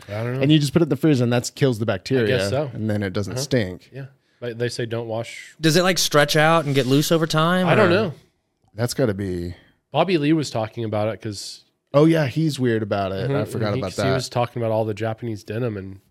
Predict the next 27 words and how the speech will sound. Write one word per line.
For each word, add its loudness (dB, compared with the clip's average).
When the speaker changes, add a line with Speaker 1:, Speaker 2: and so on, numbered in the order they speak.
Speaker 2:
Levi -4
Strauss -4
is -14
pissed. -18
Speaker 1:
And 2
then 6
I 2
looked. 0
I -2
was -6
like, -8
"I -16
need -10
a -14
pair -18
of -18
Japanese -20
denim," -18
and -20
it's, -20
like, -18
four -12
hundred -6
dollars. -8
Speaker 2:
Oh, -4
fuck -6
that. -6